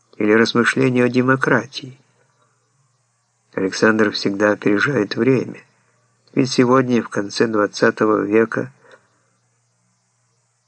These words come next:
во Франции все еще семилетний срок избрания, и если претенденты на трон действительно не могут стать кандидатами в президенты,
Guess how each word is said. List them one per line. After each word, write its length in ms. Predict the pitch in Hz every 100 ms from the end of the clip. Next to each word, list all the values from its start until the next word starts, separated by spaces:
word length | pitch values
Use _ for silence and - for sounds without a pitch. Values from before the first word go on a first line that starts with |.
| _ _ _ _ _ _ _ _ _ _ _ _ _ _ _ _
во 160 | - 104
Франции 560 | - 127 135 131 135 127
все 240 | - 135
еще 380 | 127 - - 117
семилетний 720 | - 117 113 120 120 120 113
срок 400 | - 117 117 113
избрания, 720 | 107 104 101 113 107 113 123
и 140 | - 120
если 320 | 107 107 110
претенденты 800 | - 110 113 104 107 120 113 113
на 140 | 110
трон 340 | 107 120 113 95
действительно 600 | 95 - - 107 113 123
не 120 | 123
могут 320 | 127 139 139
стать 300 | 131 - 131
кандидатами 800 | 131 127 123 123 127 131 127 120
в 60 | 113
президенты, 800 | 123 113 117 117 117 117 117